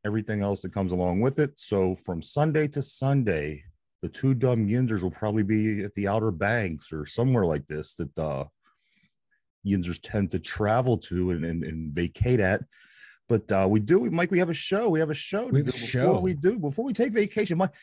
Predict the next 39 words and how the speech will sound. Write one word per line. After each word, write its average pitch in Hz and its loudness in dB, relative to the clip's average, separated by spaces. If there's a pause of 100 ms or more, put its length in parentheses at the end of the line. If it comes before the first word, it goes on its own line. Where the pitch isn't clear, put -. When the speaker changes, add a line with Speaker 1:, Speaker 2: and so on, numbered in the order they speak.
(140)
Speaker 1:
Mike's 208 0
already 175 2
got 139 2
his 104 -4
pants 113 -4
off. 76 -6
I, 104 0
I 113 -2
don't 120 -4
know 120 -2
if 117 -6
anybody 113 -4
knows 123 -4
this, 160 -12
but 92 -6
he 117 -2
has 113 2
already 123 2
got 143 2
his 123 0
pants 139 -4
off 90 0 (120)
on 135 2
his 131 2
way 123 0
to 101 -6
vacation. 110 -4 (140)
Speaker 2:
I 135 2
got 170 2
my 170 6
sleepy 160 0
pants 104 -6
on. 101 -2
I 110 0
got 151 0
my 170 0
comfy 139 4
pants 101 -2
on. 87 -6